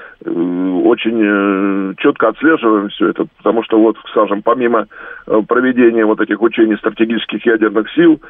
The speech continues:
э, ещё есть учения, э, одновременно проводятся учения стратегических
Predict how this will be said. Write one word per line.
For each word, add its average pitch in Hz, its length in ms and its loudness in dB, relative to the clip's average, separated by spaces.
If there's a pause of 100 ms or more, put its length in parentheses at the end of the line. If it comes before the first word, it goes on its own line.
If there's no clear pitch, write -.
(300)
э, 107 420 0
ещё 98 380 0
есть 117 480 -2
учения, 120 680 2
э, 95 720 2
одновременно 113 520 2
проводятся 110 400 2
учения 113 360 0
стратегических 110 680 -2